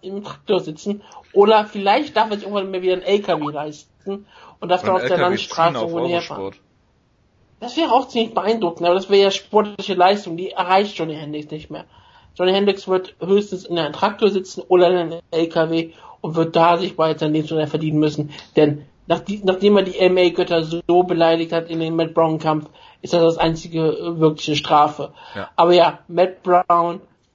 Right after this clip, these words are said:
Speaker 1: ein Killer. Wir haben schon häufig drüber gesprochen, wie seine M M A-Karriere ist eine der besten auf, auf diesem Planeten.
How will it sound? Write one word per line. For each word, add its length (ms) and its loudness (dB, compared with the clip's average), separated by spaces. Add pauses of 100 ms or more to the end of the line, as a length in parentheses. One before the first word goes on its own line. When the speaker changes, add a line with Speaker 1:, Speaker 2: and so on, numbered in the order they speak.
(220)
Speaker 1:
ein 260 0
Killer. 400 -4
Wir 140 -8
haben 180 -2
schon 140 -6
häufig 200 -2
drüber 180 -12
gesprochen, 480 -12 (260)
wie 260 -10
seine 260 2
M 160 2
M 100 4
A-Karriere 280 -2
ist 80 -12
eine 220 -2
der 80 4
besten 420 -2
auf, 160 -2 (480)
auf 120 -10
diesem 220 -2
Planeten. 380 0